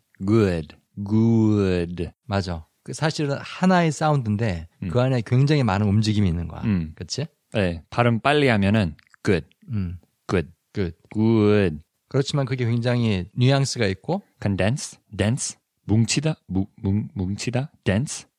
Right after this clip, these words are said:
Speaker 2: 좀 밀도가 높은 소리? 밀도가 높은 소리.
Speaker 1: condensed.
Speaker 2: 어, 글쎄, 맞아. 어떻게 보면은 그 음악으로 치면은 하나의 노트, 하나의 음표에 굉장히 많은 게 들어간
Speaker 1: 음.
Speaker 2: 그런 식의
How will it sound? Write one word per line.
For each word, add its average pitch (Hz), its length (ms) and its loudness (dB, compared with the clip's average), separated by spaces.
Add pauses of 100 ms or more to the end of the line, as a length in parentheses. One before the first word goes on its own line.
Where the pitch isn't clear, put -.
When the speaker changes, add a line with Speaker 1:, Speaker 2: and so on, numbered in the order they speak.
Speaker 2:
좀 98 460 -6 (240)
밀도가 139 500 2
높은 139 480 -2
소리? 123 340 -4 (420)
밀도가 107 520 0
높은 90 320 -2
소리. 98 60 -6
Speaker 1:
condensed. 87 340 -8 (880)
Speaker 2:
어, 110 300 -6
글쎄, 160 260 -4
맞아. 95 380 -2 (580)
어떻게 151 300 0
보면은 139 320 2 (100)
그 120 160 0
음악으로 131 460 2
치면은 98 580 -4 (300)
하나의 165 380 2
노트, 98 280 0
하나의 160 360 0
음표에 117 460 -2
굉장히 110 300 0
많은 110 380 4
게 113 100 2
들어간 85 480 -4 (240)
Speaker 1:
음. 107 220 0
Speaker 2:
그런 107 240 0
식의 87 480 -6